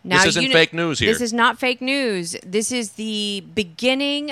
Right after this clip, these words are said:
Speaker 1: of the vigilante movement right in Seattle. And Seattle, you know, is kind of a lawless city where everybody's kind of doing whatever they
Speaker 2: Well,
Speaker 1: wanna
Speaker 2: they're drinking
Speaker 1: do.
Speaker 2: a lot of Starbucks and doing weed and shit. I mean,
Speaker 1: Well,
Speaker 2: that happens.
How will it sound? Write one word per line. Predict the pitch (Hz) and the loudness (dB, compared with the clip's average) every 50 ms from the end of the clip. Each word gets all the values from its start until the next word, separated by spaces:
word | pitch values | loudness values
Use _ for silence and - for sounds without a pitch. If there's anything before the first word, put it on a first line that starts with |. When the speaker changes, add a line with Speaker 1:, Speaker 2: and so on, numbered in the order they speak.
| - - | -6 -4
Speaker 1:
of | - 208 185 175 | -4 -4 -4 -6
the | 196 185 | -8 -8
vigilante | 175 202 233 202 208 247 240 233 226 226 233 220 233 233 | -6 -6 -6 -4 -4 -4 -4 -2 -2 -4 -4 -4 -6 -6
movement | 214 208 214 233 254 254 214 202 196 185 170 156 156 147 - - | -6 -4 -4 -2 -4 -4 -6 -6 -6 -4 -4 -4 -6 -8 -10 -14
right | - 165 165 185 196 208 220 | -14 -4 0 0 0 0 -2
in | 240 240 | -4 -6
Seattle. | - - 240 247 247 247 247 254 254 247 | -8 -6 -2 2 2 2 2 2 -2 -4
And | 214 185 - | -6 -6 -10
Seattle, | - 208 220 214 226 233 247 240 | -6 -2 0 0 2 0 -2 -4
you | 226 220 | -6 -6
know, | 214 214 214 226 | -4 -4 -4 -4
is | 214 - | -6 -6
kind | - 220 220 202 | -6 -4 -4 -2
of | 165 | -2
a | 151 135 | -2 -4
lawless | 147 160 170 190 208 220 233 247 254 254 262 254 233 | -4 -4 -2 0 2 4 4 4 2 0 -4 -4 -4
city | - - 285 277 254 254 262 262 262 262 - - - - - _ | -6 -6 -6 -6 -4 -4 -4 -4 -6 -8 -12 -18 -20 -20 -20 _
where | - 196 196 196 185 | -4 -2 0 0 0
everybody's | 80 139 208 220 240 226 247 233 233 - | 2 0 0 0 -2 -2 -4 -6 -6 -6
kind | - 240 240 233 | -4 -2 -2 -2
of | 220 196 | -2 -4
doing | 226 240 240 233 | -4 -6 -4 -2
whatever | 220 220 226 220 233 | 0 0 0 0 0
they | 226 226 | 2 4
Speaker 2:
Well, | 165 156 | 4 4
Speaker 1:
wanna | - 226 | 4 4
Speaker 2:
they're | 226 | 4
drinking | - 165 156 - 139 | 4 4 4 4 4
Speaker 1:
do. | 131 | 4
Speaker 2:
a | |
lot | 123 117 110 | 6 6 6
of | 101 | 4
Starbucks | - - 123 107 104 101 87 95 92 87 - - | 2 0 2 2 2 2 0 -2 -2 -2 -4 -8
and | 92 87 | -10 -8
doing | 87 95 87 82 | -8 -8 -8 -6
weed | 92 95 87 82 | -6 -8 -8 -8
and | 76 73 | -10 -10
shit. | - - - | -8 -8 -2
I | - | 2
mean, | |
Speaker 1:
Well, | 202 202 202 202 208 - 214 | 4 4 6 6 4 4 2
Speaker 2:
that | 202 | 0
happens. | 85 71 - - - - - - | -2 -4 -6 -10 -14 -14 -14 -14